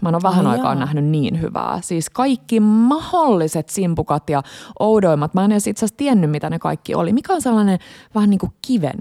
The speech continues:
Speaker 1: näköinen? Mun täytyy näyttää sulle kuva, jos mä löydän sen.
Speaker 2: Kiven näköinen simpukka?
Speaker 1: No siis ei välttämättä simpukka, vaan joku, joku
Speaker 2: Ai jaa.
Speaker 1: merenelävä. Öö, mm, mä hei, scrollaan sen täältä,
Speaker 2: Joo.
Speaker 1: mutta kerro sä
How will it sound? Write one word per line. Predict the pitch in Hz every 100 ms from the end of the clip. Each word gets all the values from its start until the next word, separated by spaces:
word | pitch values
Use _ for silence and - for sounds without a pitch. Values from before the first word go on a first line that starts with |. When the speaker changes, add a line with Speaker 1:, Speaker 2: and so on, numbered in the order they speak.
| -
Speaker 1:
näköinen? | 175 - 226 240 196 - _ _ _ _ 202
Mun |
täytyy | 196 185
näyttää | 185 180 -
sulle | 156 160 -
kuva, | 180 151 -
jos | 69 -
mä | 170
löydän | 156 117 - -
sen. | - 370
Speaker 2:
Kiven | - -
näköinen | 156 165 160
simpukka? | 156 165 - - - 180
Speaker 1:
No | - 285 294 254
siis | 269 294
ei | - 311
välttämättä | 285 311 254 247 -
simpukka, | 269 202 - 196
vaan | 202 220
joku, | 240 196 160 135
joku | - 226 196 160
Speaker 2:
Ai |
jaa. | 240 294
Speaker 1:
merenelävä. | 233 156 139 135 143 180 180 - -
Öö, | 180 175 165 165 160 165 - _ _ _ _ -
mm, | 185 180 185
mä | 214
hei, | 220 202 -
scrollaan | - 202 202 170 151
sen | 156
täältä, | 151 - 151
Speaker 2:
Joo. | 147
Speaker 1:
mutta | 147 -
kerro | 156 185 180 165
sä | - - 170